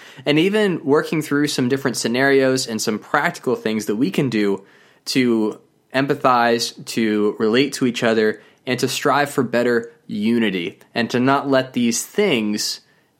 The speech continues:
divide us and create, you know, separations and, and factions in our churches. So really an incredible interview.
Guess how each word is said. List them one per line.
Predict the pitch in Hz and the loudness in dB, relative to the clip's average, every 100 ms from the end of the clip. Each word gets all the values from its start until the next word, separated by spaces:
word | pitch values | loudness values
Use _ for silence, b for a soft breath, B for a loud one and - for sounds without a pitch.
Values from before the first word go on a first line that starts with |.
| _ | _
divide | 123 107 110 113 117 | -2 0 2 2 2
us | 104 104 - | 0 2 0
and | 107 107 | 0 -6
create, | - 120 113 110 104 104 - | -6 -2 0 2 2 0 -6
you | - | -4
know, | 110 | -4
separations | 107 - 147 143 120 117 151 107 95 | -2 0 0 0 2 2 0 -4 -4
and, | 95 95 - | -4 -6 -8
and | 113 98 | -8 -4
factions | 127 120 - 104 90 110 | -2 -2 -4 -6 -6 -4
in | 101 | -4
our | - | -2
churches. | - 156 101 98 - B B B | 0 -2 -2 -10 -14 B B B
So | 151 | 2
really | 131 175 247 190 135 117 | 2 2 0 2 2 0
an | |
incredible | 117 113 - 175 139 | -2 -2 0 2 2
interview. | 110 117 98 90 | 0 -2 -2 -6